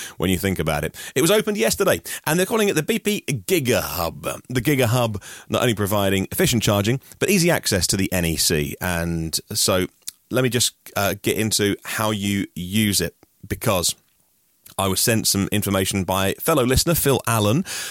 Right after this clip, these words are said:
who sent me a link to the N E C's website, and it says this: "N E C pre-booked E V park and charge. Uh, the pre-book E V park and charge offers a hundred and fifty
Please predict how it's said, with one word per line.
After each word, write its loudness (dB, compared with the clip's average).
who 2
sent 4
me 2
a 4
link 2
to 0
the 2
N 4
E 2
C's 0
website, 0
and 2
it 2
says 2
this: 2
"N 4
E 4
C 4
pre-booked 0
E 4
V 4
park 0
and 2
charge. 2
Uh, 0
the -2
pre-book 0
E 4
V 2
park 0
and 0
charge 2
offers 2
a -2
hundred 2
and 0
fifty 2